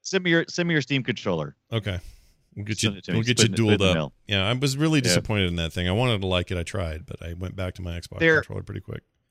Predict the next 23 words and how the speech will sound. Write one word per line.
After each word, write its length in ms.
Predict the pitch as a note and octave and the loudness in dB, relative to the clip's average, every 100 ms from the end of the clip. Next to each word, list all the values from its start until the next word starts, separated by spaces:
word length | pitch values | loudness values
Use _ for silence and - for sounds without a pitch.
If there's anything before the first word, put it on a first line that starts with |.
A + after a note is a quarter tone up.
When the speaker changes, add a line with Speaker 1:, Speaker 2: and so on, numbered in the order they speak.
| _ _ _ _ - | _ _ _ _ -16
Speaker 1:
They're 100 | G#2 | -14
trying 240 | - A2 | -8 -6
to 60 | G2 | -6
push 220 | G2 G2+ | -6 -8
it 80 | F2+ | -8
again. 280 | D#2 D2+ C#2 _ _ | -12 -12 -14 _ _
Speaker 2:
Well, 240 | - B2+ F3 | -8 -6 -6
I 60 | |
love 180 | A#2+ D3 | -4 -2
my 140 | D3+ C#3+ | -2 -4
P 160 | C#3+ | -4
C. 400 | C3+ - C#3 F2+ _ _ _ _ _ | -4 -4 -6 -10 _ _ _ _ _
Uh, 200 | - E2+ | -12 -10
if 100 | F2 | -6
they 100 | G2+ A#2 | -2 -2
wanna 200 | C#3 C3 | -2 -2
give 160 | C3+ | 0
me 100 | B2+ | 0
two 240 | G2 C3 C#3 | 0 0 0
sticks, 380 | - D#3 D#3+ - | 0 -2 -6 -4
two 180 | C3+ | -2
analog 360 | C#3+ D3 D3+ D3+ | 0 0 -2 -4
sticks, 500 | - D#3 F3+ - | -4 -6 -6 -8